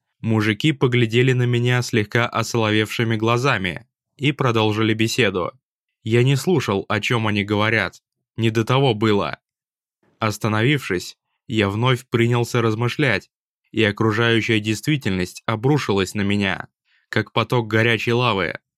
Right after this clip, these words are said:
ошпаривая мозг. В голову,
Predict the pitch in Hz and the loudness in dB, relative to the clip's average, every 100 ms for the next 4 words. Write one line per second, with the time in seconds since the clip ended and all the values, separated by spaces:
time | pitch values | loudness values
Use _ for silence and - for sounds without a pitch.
0 | _ - 107 - - 117 101 98 95 110 | _ -4 -2 -2 0 0 0 -2 -2 -2
1 | 110 98 - _ _ _ _ _ _ _ | -2 -4 -10 _ _ _ _ _ _ _
2 | - 107 107 156 135 101 90 - | -10 -4 0 2 4 2 0 -4